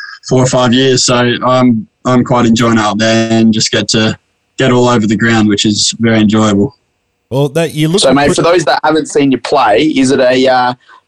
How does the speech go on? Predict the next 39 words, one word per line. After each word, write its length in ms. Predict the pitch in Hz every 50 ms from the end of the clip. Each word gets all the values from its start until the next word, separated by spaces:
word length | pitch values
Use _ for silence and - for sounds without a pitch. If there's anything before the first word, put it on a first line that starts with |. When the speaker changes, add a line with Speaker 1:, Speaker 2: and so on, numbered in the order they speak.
| _ 370 -
Speaker 3:
bit 100 | 143 156
of 120 | 151 139
a 60 | 147
lead-up 500 | 139 139 143 143 147 143 147 143 135 -
marking 420 | 131 143 143 147 143 - 151 143 135
kind 220 | - 160 147 143
of 60 | 135
target, 460 | - - 143 143 151 156 175 180 180 165
or 200 | 143 139 135 135
is 160 | 131 123 131
it 120 | 127 123
a 400 | 123 123 123 123 123 123 123 120 120
bit 160 | 139 135 120
more 200 | 127 127 127 127
of 100 | 123 117
a 80 | 120 113
crumbing? 640 | - - 139 123 127 131 127 127 123 123 127 127 - - - - - - - _
Like, 260 | 123 123 131 127 -
if 140 | 139 127 131
you 140 | 135 135 127
can 200 | 135 131 127 127
relate 440 | 120 120 120 120 123 127 127 127 -
to 140 | - 135 120
someone 400 | - 139 127 127 127 127 127 127
else 280 | 131 139 139 135 -
in 100 | 131 127
the 120 | 127 123 123
A 180 | 123 127 123
F 140 | 123 123 -
L 200 | 175 143 147 147
at 80 | 135 127
the 40 | 131
moment, 420 | 131 131 139 147 170 196 220 208
who 60 | 170
are 60 | 139 139
you 160 | 135 131 120
putting 220 | - 147 127 117
yourself 320 | 117 117 - 123 117 - -
to? 320 | - - 123 120 107 -